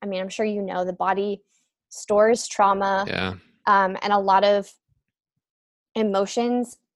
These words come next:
Speaker 1: literally, like, they get stuck in our bodies. And, um, movement is such a powerful medicine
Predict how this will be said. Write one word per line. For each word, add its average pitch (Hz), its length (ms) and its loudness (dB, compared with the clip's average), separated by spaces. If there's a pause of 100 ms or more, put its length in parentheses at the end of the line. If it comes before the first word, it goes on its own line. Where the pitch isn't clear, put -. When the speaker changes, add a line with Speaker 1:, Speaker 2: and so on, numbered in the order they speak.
(120)
Speaker 1:
literally, 214 640 4
like, 190 220 0
they 208 220 4
get 202 180 2
stuck - 440 2 (140)
in 226 120 -2
our 214 100 2
bodies. 214 640 -2 (500)
And, 226 560 2 (1000)
um, 208 640 2 (640)
movement 277 560 0
is 226 100 -2
such 233 180 2
a 226 100 0
powerful 220 520 2
medicine 254 720 -4